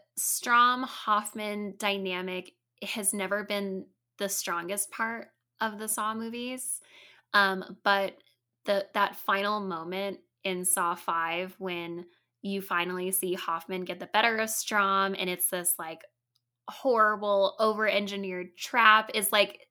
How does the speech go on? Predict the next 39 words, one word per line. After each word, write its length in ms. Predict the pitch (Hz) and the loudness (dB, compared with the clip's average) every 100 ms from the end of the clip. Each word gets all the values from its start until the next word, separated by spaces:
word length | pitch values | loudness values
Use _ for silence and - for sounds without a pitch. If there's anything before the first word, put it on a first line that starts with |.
| _ - | _ -2
it's 180 | 233 | 0
really 240 | 233 294 392 | 0 2 0
cathartic. 680 | - 302 - 190 220 202 - | 0 -2 2 2 4 0 -2
It's, 160 | 196 247 | -2 0
like, 200 | 226 - _ - - - - | 0 -4 _ -20 -20 -6 0
actually, 420 | 220 - 302 302 | 2 4 2 2
like, 220 | 254 240 | 0 2
a 240 | 214 190 - | 2 2 -4
really 280 | 196 208 208 | -4 -2 -2
fitting 460 | 202 - 196 196 - | -2 -2 -2 -2 -4
ending 540 | 170 185 196 220 220 | -4 -4 -4 -6 -10
for, 160 | - 196 | -2 0
like, 320 | 185 175 - _ _ - | 0 -2 -8 _ _ -4
the 100 | - | 0
arc 240 | 170 175 | 0 -2
between 240 | - 233 220 | -6 -8 -6
these 160 | 226 233 | -6 -8
two 120 | 240 | -8
characters, 640 | 240 233 240 254 247 247 | -8 -8 -6 -4 -4 -4
and, 180 | 214 196 | -6 -6
like, 300 | 190 175 - - - - _ | -4 -6 -10 -20 -20 -20 _
it 60 | - | -2
doesn't 200 | 247 339 | 0 0
make 120 | 320 | 2
it 140 | 285 202 | 0 2
worth 280 | 175 185 233 | 2 0 0
it, 240 | 233 240 | 0 0
but 80 | 208 | -2
it 140 | 196 | -2
is, 180 | 190 190 | 0 0
like, 220 | 214 208 | 0 0
one 180 | 196 185 | -2 -2
of 120 | 185 | -2
the 80 | 190 | -4
more 240 | 190 175 175 | -4 -4 -4
enjoyable 560 | 180 175 160 170 185 | -4 -6 -6 -6 -6
moments 600 | 202 202 208 220 220 - - - | -4 -4 -4 -4 -4 -4 -6 -2
of, 180 | 202 196 | 0 0
like, 200 | 180 175 | -2 -4